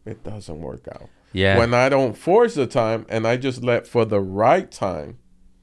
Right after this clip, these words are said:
Speaker 1: you know, I'm also not naive. I'm not, not taking opportunities.
Speaker 2: Yeah.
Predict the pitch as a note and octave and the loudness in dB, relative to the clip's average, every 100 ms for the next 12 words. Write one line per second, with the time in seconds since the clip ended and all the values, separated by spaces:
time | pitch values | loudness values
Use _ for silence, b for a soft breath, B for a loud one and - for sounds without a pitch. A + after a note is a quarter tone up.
0 | _ _ _ _ _ _ - F#2+ G2 A#2+ | _ _ _ _ _ _ -14 -10 -10 -12
1 | - A2+ C#3+ E3 D#3 B2+ B2+ G#2 A2+ G#2+ | -4 0 4 4 2 2 2 2 0 0
2 | G#2+ C3+ C3+ G2+ G#2 A2+ A2 - F#2+ G2+ | 0 -2 -2 -2 -2 -2 -2 -6 -4 0
3 | G#2+ - _ _ _ _ - C3+ C3 G#2 | 0 -2 _ _ _ _ -4 -2 -2 -2
4 | G2 F#2+ F2+ - B2+ C3 F#2 D#2 G#2+ F#2+ | -2 -2 -6 -6 -6 -4 -6 -8 -2 -2
5 | D2+ | -2